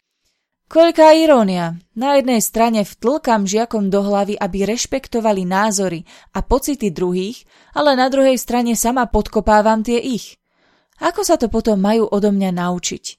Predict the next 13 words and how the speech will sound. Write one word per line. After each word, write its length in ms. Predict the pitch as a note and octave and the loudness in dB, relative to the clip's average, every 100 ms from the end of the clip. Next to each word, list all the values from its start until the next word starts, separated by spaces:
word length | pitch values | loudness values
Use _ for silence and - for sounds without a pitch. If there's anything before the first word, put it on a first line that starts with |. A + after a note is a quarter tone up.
| _ _ _ _ _ | _ _ _ _ _
Ako 240 | - A#3 B3 | -6 -2 0
by 80 | C4 | 0
som 200 | C4+ B3+ | 0 -2
im 240 | B3+ A#3+ | -4 -2
vravela: 560 | A3+ A3+ A3+ A3 G#3+ - - | 2 4 4 4 2 -2 -10
„Nie, 480 | F#3+ G#3+ C#4 C#4+ C#4 | -6 -2 2 2 0
tvoj 280 | C4+ F#3+ F3 | -4 -6 -2
názor 400 | F#3 G#3+ G#3 G#3 | 0 0 0 -2
a 80 | F#3 | -2
tvoje 320 | - E3+ E3 | -6 -8 -4
pocity 400 | G3+ G3+ F3+ F#3 | -6 -4 -8 -8
sú 240 | - F3+ | -8 -8
zlé. 320 | E3+ F#3 F3+ | -6 -4 -4